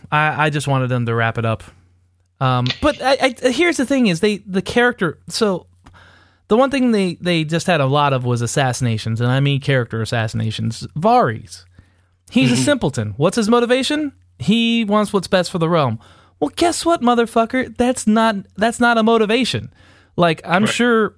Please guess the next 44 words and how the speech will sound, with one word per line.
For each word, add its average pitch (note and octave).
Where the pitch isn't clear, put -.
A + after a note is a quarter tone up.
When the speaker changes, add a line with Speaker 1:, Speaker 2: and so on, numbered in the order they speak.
Speaker 1:
Hitler F#3+
wanted F3
what's F#3+
best G3
for G#3+
Germany. F#3
This -
vague A3
kinda, G3+
like, F3
"I G3
want G3
what's F3+
best" F3+
isn't G#3
the F3
whole F#3+
story. D#3+
Well, D#3+
what D3
do E3+
you F3+
think F#3+
is G#3
best? G#3
Uh, F3+
there's G#3+
always, G#3+
like, D#3
a, B2+
it G3+
just A3
Speaker 2:
And C#3
he's A3
smart E3+
enough D3
to D3+
know C#3+
that C3+
he, G3
he F#3+
shouldn't C#3+
be C#3+
able, C#3